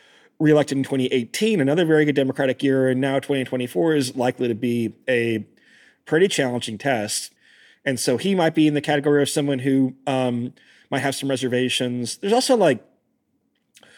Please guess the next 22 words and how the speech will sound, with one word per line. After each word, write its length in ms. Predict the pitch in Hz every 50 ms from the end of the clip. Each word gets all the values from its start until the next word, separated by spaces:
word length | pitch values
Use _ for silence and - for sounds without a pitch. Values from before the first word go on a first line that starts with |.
| _ _ _
old 400 | 160 160 165 160 165 156 139 -
institutionalists, 1000 | 165 156 - - 143 - 139 139 131 - 143 131 131 127 127 127 123 - - 143
right? 200 | 139 135 123 -
You 100 | 143 135
know, 260 | 127 117 113 113 - _ _ _ _ _ _ _ _ _ _ _ _ _ _ -
Dianne 560 | 143 135 120 151 143 143 135 131 135 135 127
Feinstein 760 | 117 139 131 135 127 - - 131 127 127 127 123 127 127 123 - _ _ _ _ _ _ _ _ -
is 140 | 139 131 -
someone 280 | - 156 131 127 127 117
who 140 | 127 127
at 100 | 127 131
times 460 | - 175 202 202 196 190 185 180 156 175
has 120 | 170 156
been 140 | - 170 160
reluctant 560 | 151 151 156 143 147 - - 143 139 - -
to 140 | - 151 131
get 120 | 135 143
on 140 | 135 135 131
board 240 | 135 135 131 127 123
with 260 | 135 131 120 - _
the 100 | - 135
more 640 | 123 127 127 131 127 127 127 127 127 123 127 120 117